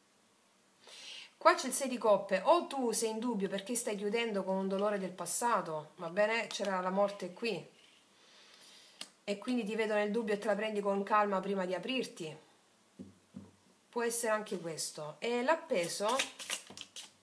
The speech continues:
l'appeso, l'appeso.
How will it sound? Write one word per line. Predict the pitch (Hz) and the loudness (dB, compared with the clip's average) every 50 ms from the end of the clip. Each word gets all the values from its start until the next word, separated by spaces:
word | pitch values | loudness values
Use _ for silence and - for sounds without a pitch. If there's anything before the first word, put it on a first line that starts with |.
| _ _ _ - - - _ - - - - - _ _ _ _ _ _ _ _ _ _ _ _ - - - _ | _ _ _ -20 -20 -20 _ -12 -12 -12 -12 -18 _ _ _ _ _ _ _ _ _ _ _ _ -20 -20 -20 _
l'appeso, | - 196 208 202 - - 302 339 359 339 - 254 | 0 0 0 0 -2 -2 -2 0 0 0 0 0
l'appeso. | 196 170 - - - 180 170 165 156 - - 123 123 | 0 0 -4 -4 -4 -4 -4 -4 -4 -6 -8 -10 -14